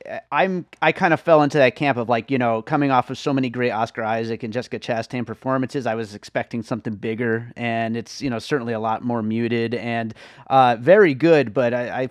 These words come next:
feel like I would probably like it a lot more on rewatch. And, uh, yeah, great piece, though. And, yeah, it's funny, like, you know, even if they feel like they're doing, you know, just a small enough of crime to get by where they're not gonna alert too many people, there's always a periphery of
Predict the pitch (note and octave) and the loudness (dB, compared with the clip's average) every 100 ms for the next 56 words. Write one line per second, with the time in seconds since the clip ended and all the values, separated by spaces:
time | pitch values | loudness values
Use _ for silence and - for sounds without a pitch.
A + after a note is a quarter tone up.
0 | - E3 D3+ B2+ A#2+ - C3+ A#2 G#2+ A2 | -6 -2 -2 -2 -6 -4 -4 -4 -6 -8
1 | G#2 G2+ G2 G2+ G#2+ G2+ G#2 G#2 G#2 G2+ | -6 -6 -6 -6 -6 -6 -6 -6 -4 -4
2 | G2+ - A2+ A2+ A2 A2 G#2+ G#2+ G#2 G2+ | -6 -10 -6 -4 -4 -4 -4 -4 -2 -4
3 | G2 _ _ _ D3 D#3 - C3+ - C3+ | -8 _ _ _ 2 2 4 2 2 0
4 | C3+ - A#2+ A2+ A2 A2+ A#2 A#2 - - | -2 0 2 2 2 0 -2 -4 -12 0
5 | D3+ C3+ C#3 - F3 D3+ C3+ B2 - - | 6 6 6 2 0 2 0 -2 -12 -16
6 | B2+ D3 B2 F3 F3+ E3+ C3+ C#3 - D3 | -6 -4 -4 -4 -2 -2 -2 -4 -2 0
7 | C3+ A#2+ A2+ - A#2 D3 B2+ D3+ C3+ B2+ | 0 0 -2 -6 -2 -2 0 -2 0 -2
8 | A#2 C3+ B2 A2+ D3 D3+ C#3 - C3 C3 | -4 -4 -4 -4 -4 -4 -8 -4 0 2
9 | B2+ - A2 - B2 A2+ A2+ G2+ G#2+ G#2+ | 0 -2 -10 -10 -6 -4 -4 -6 -8 -10
10 | _ - G#2 A2 A2 A2 A2 A2+ A2 - | _ -8 -4 -2 -2 -4 -4 -4 -6 -6
11 | A#2 G2+ G#2+ A#2 A#2+ - A#2+ A2+ - B2+ | -6 -6 -4 -4 -6 -4 -4 -4 -6 -6
12 | B2+ D#3 C3+ C#3+ C#3 C3 A#2+ A2 - A#2 | 0 0 2 0 2 0 0 -4 -6 -2
13 | A#2 - A#2 G#2+ G#2 G2 - A2+ F#2+ | -2 -4 -8 -8 -8 -10 -8 -10 -10